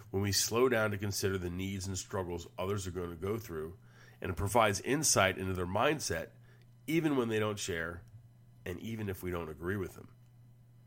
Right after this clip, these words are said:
So why, why do I think this is important for us to talk about?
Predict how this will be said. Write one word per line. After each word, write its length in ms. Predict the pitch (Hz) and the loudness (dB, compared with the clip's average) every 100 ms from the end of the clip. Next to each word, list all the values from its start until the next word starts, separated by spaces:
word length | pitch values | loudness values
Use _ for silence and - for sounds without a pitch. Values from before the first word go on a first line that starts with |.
| - - - - - | -20 -20 -20 -20 -14
So 180 | - | -6
why, 320 | 92 101 98 - - | 2 6 6 2 -10
why 300 | 90 90 101 | -6 -2 0
do 100 | 95 | 0
I 100 | 92 | -2
think 200 | 95 90 | -4 -8
this 160 | 90 | -6
is 100 | 92 | -6
important 420 | 85 85 95 87 90 | -8 -6 -6 -6 -6
for 160 | 92 | -6
us 120 | 90 | -6
to 80 | - | -8
talk 220 | 98 92 | -6 -6
about? 260 | 101 104 107 | -4 -6 -6